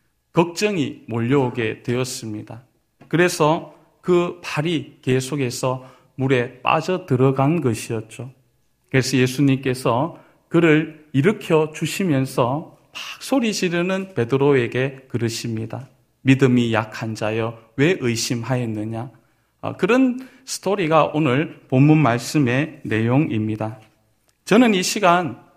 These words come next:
여러분과 함께 오늘 마태복음 십사 장 이십이 절 이하의 본문 말씀을 통하여 세 가지를 함께 생각하며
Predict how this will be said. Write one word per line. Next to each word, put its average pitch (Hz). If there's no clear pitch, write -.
여러분과 151
함께 127
오늘 139
마태복음 139
십사 139
장 143
이십이 139
절 143
이하의 131
본문 151
말씀을 156
통하여 135
세 -
가지를 151
함께 131
생각하며 147